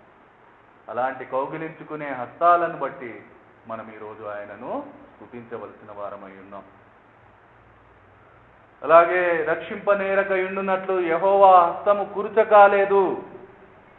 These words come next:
అని మనం ఏ-, యెషయా యాభై తొమ్మిదిలో చదువుకుంటాం. ఆయన హస్తాలు రక్షించే హస్తాలు. ఆయన చేతులు ఎప్పటికీ మనల్ని రక్షించడానికి సిద్ధంగా ఉన్నాయి.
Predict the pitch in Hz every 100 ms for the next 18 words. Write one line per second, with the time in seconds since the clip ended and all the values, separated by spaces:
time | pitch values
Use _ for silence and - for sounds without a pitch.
0 | - - - - 143 160 160 160 143 -
1 | - - 147 151 - - 151 156 156 156
2 | 160 151 147 160 160 156 170 165 170 160
3 | 135 104 - - - - 143 147 147 135
4 | 110 98 - - - _ _ _ _ _
5 | - - - _ 107 123 131 120 123 -
6 | 147 139 139 127 123 - 139 139 131 117
7 | - - 104 - - - _ _ _ _
8 | _ _ _ _ _ _ _ _ _ _
9 | _ _ _ _ _ _ _ _ _ _
10 | _ _ _ _ _ - 131 160 175 185
11 | 196 214 202 - 226 226 220 220 202 202
12 | 196 190 175 175 220 214 208 208 208 -
13 | 208 170 220 220 214 214 214 202 185 -